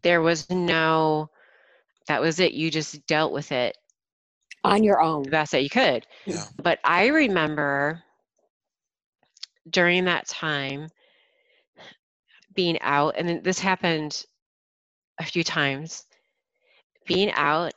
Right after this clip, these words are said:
Speaker 1: and seeing people that went to my dad's church, that we had had dinner with, that we had, you know, babysat for their kids, went to school with their kids, look,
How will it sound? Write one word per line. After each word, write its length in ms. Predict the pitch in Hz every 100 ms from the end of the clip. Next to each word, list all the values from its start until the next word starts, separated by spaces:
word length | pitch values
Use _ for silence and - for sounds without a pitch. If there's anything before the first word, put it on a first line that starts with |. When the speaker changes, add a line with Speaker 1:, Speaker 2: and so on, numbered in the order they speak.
| -
Speaker 1:
and 360 | 156 147 151 156
seeing 340 | - 175 180
people 540 | - 190 - 180 175 165
that 420 | 156 147 147 - -
went 180 | 156
to 80 | - 165
my 100 | 151
dad's 280 | 147 147
church, 680 | - 233 277 277 - - - _ _ _ _ - - - -
that 260 | 156 151
we 140 | 151 165
had 120 | 156
had 260 | 156 160 139
dinner 300 | 175 214 220
with, 640 | 214 208 202 - - - _ _ _ _ _ _ - - _ -
that 500 | 151 143 143 143 -
we 200 | 151 156
had, 720 | 143 - 151 143 143 139 143 147 - _ _ _ _
you 80 | 160
know, 160 | 156 139
babysat 580 | 147 165 160 - 139 -
for 120 | 156
their 160 | 143
kids, 680 | 139 - 214 240 214 - - - _ _ _ _ _ _ _ -
went 140 | 165
to 80 | 165
school 320 | - - 165
with 120 | 180
their 120 | 208
kids, 600 | 220 208 202 208 - - - _ - - - - _ -
look, 260 | 170 240